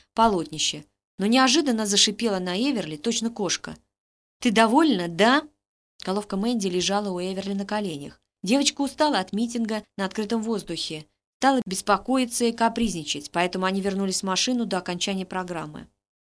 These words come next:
Дороти Рэй пошла вместе с ними и первое время сидела так тихо, что Эверли почти о ней забыла. "Прости, ты что-то сказала?" — рассеянно отозвалась она.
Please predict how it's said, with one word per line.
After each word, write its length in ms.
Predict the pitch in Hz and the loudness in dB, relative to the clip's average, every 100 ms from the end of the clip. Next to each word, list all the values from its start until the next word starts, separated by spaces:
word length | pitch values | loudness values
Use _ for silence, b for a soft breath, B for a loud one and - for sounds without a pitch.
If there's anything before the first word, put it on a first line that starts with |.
| _ - | _ -2
Дороти 400 | 185 247 233 226 | 4 4 4 2
Рэй 180 | 262 | 2
пошла 360 | 262 202 208 220 | 2 0 2 0
вместе 340 | 208 202 - | -2 -6 -6
с 120 | 202 240 | -8 -2
ними 300 | 269 208 160 | 0 0 -2
и 60 | |
первое 320 | 196 220 214 208 | 0 2 2 0
время 280 | 240 254 | 2 2
сидела 440 | 226 202 185 220 208 | 0 -2 -2 -2 0
так 260 | 254 277 | 2 0
тихо, 400 | - 196 185 147 147 B _ | -2 -6 -4 -6 -10 B _
что 180 | - 202 | -4 2
Эверли 440 | 233 262 226 180 | 4 4 0 -2
почти 360 | 165 185 - - | -2 0 2 0
о 80 | 208 | -2
ней 160 | 196 | -2
забыла. 520 | 185 190 175 160 151 - _ _ _ _ _ - | -2 -4 -4 -8 -10 -14 _ _ _ _ _ -4
"Прости, 360 | 190 180 - | -2 -2 -4
ты 120 | 262 175 | -6 -4
что-то 300 | - 196 190 | -6 -6 -8
сказала?" — 600 | - 196 196 254 185 151 _ _ | -4 -4 0 0 -2 -8 _ _
рассеянно 520 | 180 180 - 185 165 165 | -4 -4 -2 -6 -6 -8
отозвалась 580 | - 160 165 165 160 | -10 -8 -6 -6 -6
она. 280 | 170 160 160 | -8 -8 -12